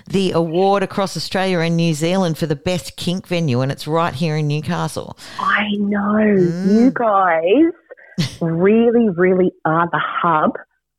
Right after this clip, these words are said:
Speaker 2: and the home of kink that I've, that I've come across. We have quite a lot of customers who come in who are in the community, and, um,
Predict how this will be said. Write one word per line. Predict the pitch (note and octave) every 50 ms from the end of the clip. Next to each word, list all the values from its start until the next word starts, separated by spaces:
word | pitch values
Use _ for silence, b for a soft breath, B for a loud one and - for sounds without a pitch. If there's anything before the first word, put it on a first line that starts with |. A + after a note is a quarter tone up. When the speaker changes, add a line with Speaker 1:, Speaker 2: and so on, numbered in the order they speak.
| _ _
Speaker 2:
and | E3+ E3 E3 D#3
the | C#3
home | - - - D#3+ D#3+ D#3 D#3
of | D3 C#3 - _ -
kink | - C#3 A#2+ - - - _ _ _ _ -
that | D#3 D3+
I've, | D3 C#3 C#3+ D3 D3+ - _ -
that | D3+ D3
I've | D3 D3 D3 - -
come | - B2+ B2+
across. | B2+ - - E2+ D#2+ E2 - - _ b b b b b b b b _
We | E3 E3+ F3 F3 F3+ F3+
have | F3 D#3+ D#3 - -
quite | - - - E3 E3 E3+ F3+
a | F#3
lot | F#3 F3+ F3
of | F3 -
customers | - E3+ D#3+ - - E3+ D#3+ E3+ F#3 C4+ E4+ F4 - - - _ _ _ _ _ _ _ -
who | G3 F3+ E3+ - -
come | - F#3 F#3 E3+
in | D#3+ E3 F3 A3+
who | G#3+ - G3+ F3
are | E3 - -
in | E3+ D#3+ D#3
the | E3+ F3 -
community, | - E3+ D#3 D#3 D#3+ E3 D#3+ F3 F#3 B3+ E4+ F#4+ F#4 B B B B B B _
and, | - E3+ D#3+ D#3+ D#3+ D#3+ D#3 -
um, | - E3 D#3+ D#3 D3+ D3 D3 C#3+ A#2